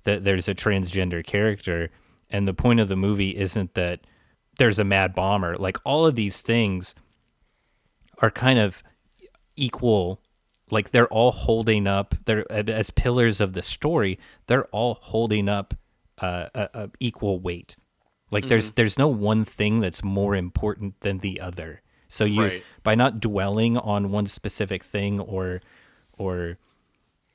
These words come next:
Speaker 1: or sort of running the idea into the ground, like, you get such a well-balanced, satisfying experience.
Speaker 2: When John reveals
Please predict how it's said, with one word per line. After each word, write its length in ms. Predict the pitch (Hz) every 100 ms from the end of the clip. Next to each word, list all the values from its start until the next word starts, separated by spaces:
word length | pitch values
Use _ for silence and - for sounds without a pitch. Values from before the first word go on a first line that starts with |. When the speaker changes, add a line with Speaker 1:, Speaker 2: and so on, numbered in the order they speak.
| _ _
Speaker 1:
or 120 | 107
sort 260 | 104 123 101
of 160 | 92 95
running 360 | 107 110 110
the 160 | 104 95
idea 320 | 92 95 101
into 180 | 104 98
the 100 | 87
ground, 460 | 85 82 90 120 - _ -
like, 160 | 110
you 80 | 117
get 200 | 107 -
such 200 | - 107
a 80 | 104
well-balanced, 1160 | 95 95 98 95 92 85 95 92 85 - - -
satisfying 1000 | - - 101 92 95 - - 98 90 87
experience. 880 | 80 - - 95 87 80 - - - _ _
Speaker 2:
When 500 | 113 117 117 110 107 _ _ _ _ _ 117
John 320 | 120 135 117
reveals 800 | 110 104 113 120 110 104 -